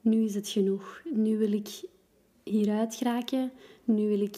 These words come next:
deze angsten kunnen verminderen, deze verdriet kunnen verminderen. En het lukt me niet alleen."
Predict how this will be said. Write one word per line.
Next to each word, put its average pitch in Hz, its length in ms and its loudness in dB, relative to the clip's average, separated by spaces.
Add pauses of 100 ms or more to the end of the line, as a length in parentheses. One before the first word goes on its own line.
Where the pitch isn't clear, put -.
(100)
deze 214 460 -2
angsten 208 360 0
kunnen 214 220 0
verminderen, 220 580 0
deze 208 260 -2
verdriet 220 420 -4
kunnen 226 240 0
verminderen. 233 580 0 (680)
En 214 120 2
het 208 160 -2
lukt 220 240 -2
me 240 100 4
niet 208 180 2
alleen." 190 500 -2